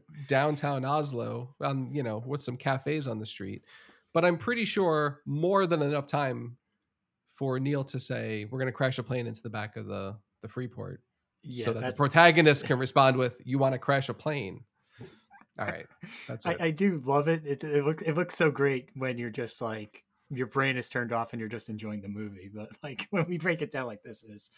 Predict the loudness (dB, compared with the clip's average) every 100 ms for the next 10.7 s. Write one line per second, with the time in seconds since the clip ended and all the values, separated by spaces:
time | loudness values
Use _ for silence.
0 | -20 -20 -20 _ -4 -4 -4 -6 -6 -10
1 | -10 -10 -14 -6 -4 -2 -2 0 0 0
2 | -6 -20 _ _ -8 -8 _ _ _ _
3 | _ -2 -2 _ _ _ 0 0 0 0
4 | 0 -2 _ -8 -4 -2 4 4 4 0
5 | 0 0 0 -2 -4 -2 0 0 -2 -6
6 | -6 -6 -6 -8 -6 -4 -4 -6 -4 -4
7 | -4 -4 -4 -6 -8 -8 -4 -2 -2 -4
8 | -8 -10 -18 _ _ -2 0 0 2 2
9 | 4 4 2 -2 -2 -4 -4 -8 -14 -16
10 | _ -20 -20 _ -2 -2 -2